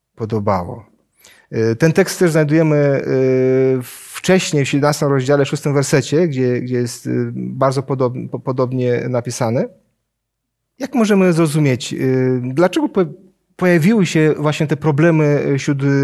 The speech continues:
narodu izraelskiego w tym okresie sędziów, prawda? Y, że, że nie było króla?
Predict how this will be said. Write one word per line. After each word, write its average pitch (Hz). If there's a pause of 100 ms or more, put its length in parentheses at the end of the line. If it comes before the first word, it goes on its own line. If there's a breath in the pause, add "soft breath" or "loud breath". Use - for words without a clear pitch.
(260)
narodu 143
izraelskiego 135 (440 soft breath)
w 139
tym 165
okresie 151
sędziów, 156
prawda? 131 (520 soft breath)
Y, 131
że, 131
że 135
nie 143
było 147
króla? 147